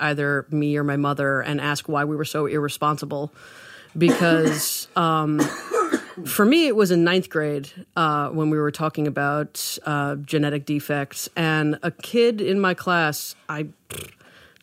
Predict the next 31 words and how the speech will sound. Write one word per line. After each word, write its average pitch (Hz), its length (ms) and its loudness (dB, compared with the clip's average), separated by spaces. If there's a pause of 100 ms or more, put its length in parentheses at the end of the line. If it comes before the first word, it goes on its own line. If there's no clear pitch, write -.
turned 311 280 4
around 196 560 4
as 170 180 0
if 202 120 0
this 180 180 -2
was 170 120 -4
a 156 40 0
perfectly 196 400 -2
legitimate 180 460 0
thing 180 220 0
to 170 180 -2
ask. 156 480 -2 (520)
And 175 140 2
they 170 40 6
said, 165 300 2
"Wait 220 160 4
a 175 40 2
minute, 156 220 0
your 156 100 0
mom 156 260 2
has 185 200 2
this 208 180 -2
or-, 190 120 -2
disorder?" 214 600 0
"Yeah." 147 340 -2
"And 165 140 0
she 185 160 2
knew 185 140 6
about 220 240 2
it?" 285 140 -2
"Yeah." 151 260 -2